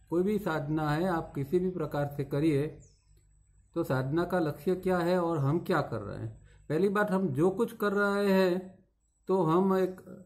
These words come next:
अंदर एक नए data को feed कर रहे हैं कि नहीं? ये जो हमारा computer है, body brain system है, चाहे कुछ भी करिए हम, जैसे कि एक व्यक्ति को,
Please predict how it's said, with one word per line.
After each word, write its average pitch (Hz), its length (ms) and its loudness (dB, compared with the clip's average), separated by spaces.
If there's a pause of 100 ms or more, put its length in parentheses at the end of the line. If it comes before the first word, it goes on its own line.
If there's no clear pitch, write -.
(320)
अंदर 160 300 2
एक 180 220 2
नए 156 340 2
data 160 320 0
को 185 160 0
feed 185 280 2
कर 190 160 2
रहे 190 200 4
हैं 185 120 2
कि 147 120 -2
नहीं? 127 340 0
ये 139 180 -2
जो 147 160 2
हमारा 139 300 2
computer 156 580 -2
है, 147 100 0
body 139 280 0
brain 147 220 0
system 147 480 0
है, 147 460 0 (500)
चाहे 202 180 -2
कुछ 208 220 2
भी 233 160 -2
करिए 196 400 4
हम, 143 540 -2 (380)
जैसे 190 220 0
कि 202 360 2 (1160)
एक 185 220 -2
व्यक्ति 185 500 2
को, 190 500 -2